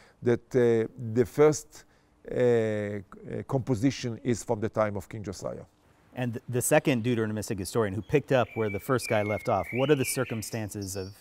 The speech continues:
Speaker 2: of his composition?
Speaker 1: The second composer picks up, uh, from this point of Josiah with the great hopes in Judah, but the whole thing collapsed with the killing, execution of Josiah at Megiddo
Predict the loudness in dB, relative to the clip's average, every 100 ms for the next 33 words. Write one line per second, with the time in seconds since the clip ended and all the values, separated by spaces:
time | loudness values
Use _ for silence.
0 | _ -18 -14 -8 -8 -6 -10 -12 _ -12
1 | -12 -10 -14 -14 -20 -20 _ _ -2 0
2 | 0 -2 -2 0 0 4 2 4 4 4
3 | 2 -2 -4 2 2 2 2 2 2 -2
4 | -2 -8 -2 -2 0 -4 -4 -8 -2 2
5 | 4 4 2 -6 -4 -2 -2 -2 -4 -4
6 | -16 -18 -20 -20 -20 -8 -6 -2 2 4
7 | 4 2 2 -8 _ -20 0 2 4 4
8 | 4 2 0 2 4 6 4 0 -8 -4
9 | -4 2 4 4 2 -4 -4 -4 -4 -2
10 | -2 -4 -8 -8 -10 -4 -2 2 2 0
11 | -2 -4 -4 -2 -2 -4